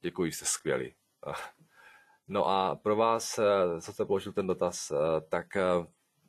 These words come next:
něco jsem tam k tomu řekl, ale zase, jo, úplně, eh, to neberte jako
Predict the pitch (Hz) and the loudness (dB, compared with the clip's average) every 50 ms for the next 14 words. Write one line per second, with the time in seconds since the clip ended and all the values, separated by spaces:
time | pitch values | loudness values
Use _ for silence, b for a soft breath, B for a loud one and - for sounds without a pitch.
0 | _ _ _ - - 160 _ _ _ _ _ - 82 82 - - 98 - 107 101 | _ _ _ -20 -20 -20 _ _ _ _ _ -8 -8 -6 -4 -2 -2 0 0 0
1 | - 101 98 - - 107 107 101 92 87 - 95 90 87 87 87 87 82 73 78 | -2 -2 -2 -2 -4 -4 -2 -2 -4 -2 2 2 4 4 6 4 4 2 0 -2
2 | - - - - - - 73 76 - - - - 82 80 80 _ _ _ _ _ | -6 -8 -10 -8 -8 -6 -6 -8 -8 -10 -14 -18 -20 -20 -20 _ _ _ _ _
3 | _ _ _ _ _ - 80 80 78 73 - _ _ _ _ b b b b b | _ _ _ _ _ -12 -10 -8 -8 -10 -10 _ _ _ _ b b b b b
4 | b _ _ _ _ _ _ _ _ - 73 76 76 73 73 71 67 - B B | b _ _ _ _ _ _ _ _ -8 -6 -4 -2 -2 -2 -4 -6 -8 B B
5 | B B B _ _ _ _ _ - 78 76 67 67 73 73 - - 69 71 - | B B B _ _ _ _ _ -10 -10 -8 -4 -4 -4 -4 -2 -2 -2 -2 -2
6 | - 80 78 76 76 | -2 -2 -2 -2 -4